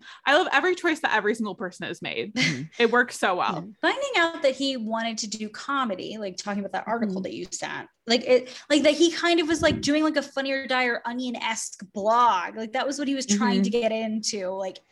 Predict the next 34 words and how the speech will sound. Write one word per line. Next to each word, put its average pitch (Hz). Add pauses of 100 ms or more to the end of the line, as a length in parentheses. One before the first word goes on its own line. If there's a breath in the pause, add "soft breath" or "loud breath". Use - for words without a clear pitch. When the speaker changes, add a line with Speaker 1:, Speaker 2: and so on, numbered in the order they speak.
(100)
Speaker 1:
And 254
Speaker 3:
when 208
Speaker 2:
then 202
Speaker 3:
he 208
Speaker 2:
he -
Speaker 3:
first 214
Speaker 2:
got 233
Speaker 3:
moved 240
to -
L 202
A. 190 (160 loud breath)
Speaker 2:
Yeah. 180
Speaker 3:
Wild. 233
<laughs> 359 (880 soft breath)
Speaker 2:
But 277
I 285
also 269
think 262
in 240
two 254
thousand 226
six, - (100)
we 214
wouldn't 208
let 196
someone, 180
like, 202 (360)
or, 214
like, 202
when 208
he 220
was 208
trying 185
to 185